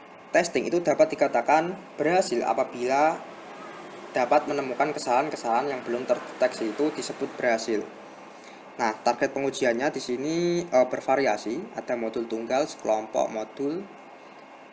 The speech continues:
dan juga dapat keseluruhan sistemnya.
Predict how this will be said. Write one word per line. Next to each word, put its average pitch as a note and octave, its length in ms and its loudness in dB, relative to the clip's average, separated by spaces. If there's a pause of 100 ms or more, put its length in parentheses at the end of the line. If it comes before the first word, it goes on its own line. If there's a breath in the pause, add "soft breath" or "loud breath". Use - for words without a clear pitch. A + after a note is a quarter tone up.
(600)
dan B2+ 80 0
juga C#3+ 560 2
dapat - 640 2
keseluruhan B2+ 480 2
sistemnya. B2 560 -4